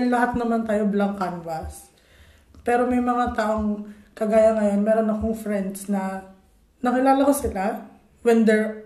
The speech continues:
already broken. So, so ibig sabihin, nag-heal na sila nung nakilala ko sila. Ibig sabihin, they were blank before.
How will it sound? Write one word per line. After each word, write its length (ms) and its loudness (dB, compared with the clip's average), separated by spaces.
already 400 4
broken. 480 0
So, 340 0
so 140 -4
ibig 240 2
sabihin, 320 2
nag-heal 480 0
na 80 2
sila 420 0
nung 540 -2
nakilala 480 -2
ko 80 -10
sila. 420 -4
Ibig 240 -2
sabihin, 600 0
they 180 8
were 180 6
blank 300 0
before. 560 -2